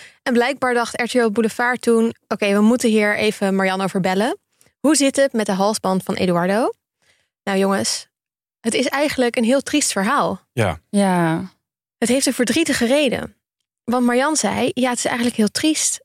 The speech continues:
Speaker 1: want hij heeft zijn hond moeten afgeven."
Speaker 3: Oh.
Speaker 1: En die hond was zijn alles. En uit
Speaker 3: Oeh.
Speaker 1: deze opmerking maak ik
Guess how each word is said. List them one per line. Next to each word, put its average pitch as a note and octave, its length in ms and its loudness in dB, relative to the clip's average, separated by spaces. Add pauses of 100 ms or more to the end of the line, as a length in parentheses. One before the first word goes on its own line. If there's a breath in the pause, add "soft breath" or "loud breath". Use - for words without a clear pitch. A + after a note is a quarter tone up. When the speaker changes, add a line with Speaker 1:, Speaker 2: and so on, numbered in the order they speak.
Speaker 1:
want A#3 140 0
hij A3 80 0
heeft A#3 140 -2
zijn G3 200 0
hond C#4 260 2
moeten B3+ 280 2
afgeven." F#3 720 -6 (300)
Speaker 3:
Oh. G3 180 2
Speaker 1:
En G3 80 4
die A#3+ 120 4
hond D#4+ 280 2
was B3 160 -2
zijn A3 180 -2
alles. - 600 -2 (840)
En B3+ 120 -2
uit B4 280 2
Speaker 3:
Oeh. B4 100 2
Speaker 1:
deze - 180 0
opmerking B3+ 520 0
maak B3+ 180 0
ik A#3+ 160 -2